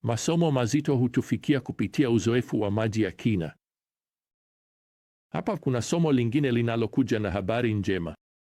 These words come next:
Unaposhindwa kwenye jaribio la imani, Bwana hakufukuzi shuleni.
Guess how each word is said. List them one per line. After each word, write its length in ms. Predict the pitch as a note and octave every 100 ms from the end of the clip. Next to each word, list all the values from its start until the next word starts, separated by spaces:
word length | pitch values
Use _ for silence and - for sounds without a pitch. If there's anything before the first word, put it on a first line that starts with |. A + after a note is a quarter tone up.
| _ _ _
Unaposhindwa 680 | A#2 C3+ E3 E3+ - F3 E3
kwenye 280 | - A#2 G2+
jaribio 500 | G#2 G2+ A2+ C#3 C#3
la 140 | A2+
imani, 500 | A2+ A2 A#2 A#2 A2 -
Bwana 260 | G#2+ G2+
hakufukuzi 720 | G2 B2+ D3 - - C3 A#2
shuleni. 520 | A2+ F#2+ G2 G#2 F2+